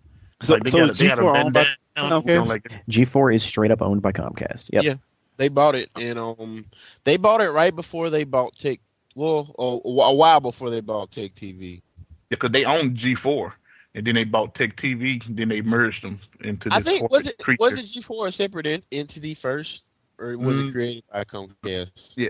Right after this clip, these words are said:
Speaker 2: G four was created by Comcast, then
Speaker 4: Ah.
Speaker 2: Comcast bought Tech T V, and then we got G four Tech T V, then we got G four. And,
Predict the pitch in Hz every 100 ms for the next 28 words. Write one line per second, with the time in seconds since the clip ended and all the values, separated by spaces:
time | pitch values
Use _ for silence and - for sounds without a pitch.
0 | 120 139 170 170 135 143 139 123 - 131
1 | 123 131 120 117 110 143 160 160 139 123
2 | 113 - 117 113 - 113 - 113 107 123
3 | 120 113 113 113 110 110 110 110 123 -
4 | 135 127 120 117 101 - 110 107 107 104
5 | - - 110 107 104 107 - 104 110 107
6 | - 113 104 104 104 104 104 98